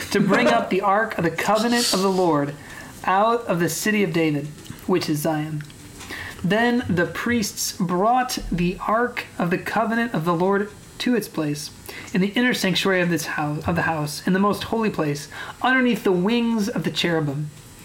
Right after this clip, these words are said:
And when the priests came out of the holy place, a cloud filled the house of the Lord, so that the priests could not stand to minister because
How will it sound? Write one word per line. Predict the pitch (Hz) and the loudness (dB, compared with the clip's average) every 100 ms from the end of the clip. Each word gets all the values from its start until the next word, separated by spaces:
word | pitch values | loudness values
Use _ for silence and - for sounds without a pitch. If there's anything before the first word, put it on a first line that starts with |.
| - - - - | -12 -12 -14 -2
And | 180 | 2
when | 220 | 4
the | 254 | 2
priests | - 220 202 - | 2 0 0 -2
came | - 180 | -2 -2
out | 190 185 | 0 0
of | 202 | 0
the | |
holy | 180 175 | 2 2
place, | 156 170 160 151 - | 2 0 0 -2 -4
a | 180 | -4
cloud | - - 220 240 240 196 170 151 - - | -4 -2 0 4 4 4 2 -2 -8 -4
filled | 214 196 | 0 2
the | 170 | 4
house | 185 180 | 2 2
of | 190 | 2
the | 165 | 2
Lord, | 165 160 147 - - - - - | 4 4 0 -4 -14 -14 -12 -6
so | - | -2
that | 196 | 0
the | 196 | 0
priests | - 226 196 - | 0 -2 -2 -4
could | - - 277 254 | -4 0 2 2
not | 262 262 | 2 0
stand | - - 269 - | -2 0 2 2
to | |
minister | 214 214 277 254 - 185 | 2 4 2 0 0 -2
because | 170 - - 220 240 | -2 -6 -8 -6 -6